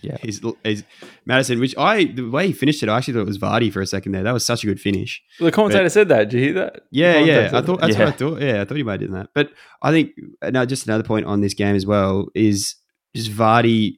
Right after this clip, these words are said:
Speaker 2: just again proves how valuable he is to Leicester and I guess any team he is in, because he
Speaker 1: And
Speaker 2: just
Speaker 1: my
Speaker 2: makes
Speaker 1: fantasy.
Speaker 2: something. He just makes something from nothing. He just, he's, he can be, like, absolutely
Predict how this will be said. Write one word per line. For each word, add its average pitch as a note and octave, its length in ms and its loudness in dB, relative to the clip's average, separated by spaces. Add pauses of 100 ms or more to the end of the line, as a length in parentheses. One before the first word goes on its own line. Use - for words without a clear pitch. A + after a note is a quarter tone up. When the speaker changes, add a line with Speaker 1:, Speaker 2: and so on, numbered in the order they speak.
(140)
Speaker 2:
just G#2+ 200 -6
again G2+ 540 -2
proves G2 500 0
how A2 240 0
valuable G#2 460 2
he G2 180 2
is F#2+ 220 -4
to F#2+ 580 0
Leicester G2+ 360 -2
and G2 200 0
I G2+ 60 0
guess G2 240 0
any G#2 180 0
team G2+ 240 -2
he G2 100 0
is F#2 120 -4
in, G2+ 220 0
because G2 320 -2
he A2 80 -4
Speaker 1:
And A2 80 -2
Speaker 2:
just G#2 120 -2
Speaker 1:
my G2 120 -2
Speaker 2:
makes A2+ 100 -4
Speaker 1:
fantasy. F2+ 100 -2
Speaker 2:
something. A2+ 300 0 (340)
He C3+ 100 -2
just C3+ 220 0
makes E3+ 160 0
something C#3+ 240 -2
from G#2+ 140 -2
nothing. G2+ 400 -8 (380)
He A#2 80 -2
just, B2 260 -2
he's, B2+ 240 2 (220)
he C#3 120 0
can D3 120 4
be, C#3+ 320 2
like, A2+ 240 0 (100)
absolutely A2+ 500 -4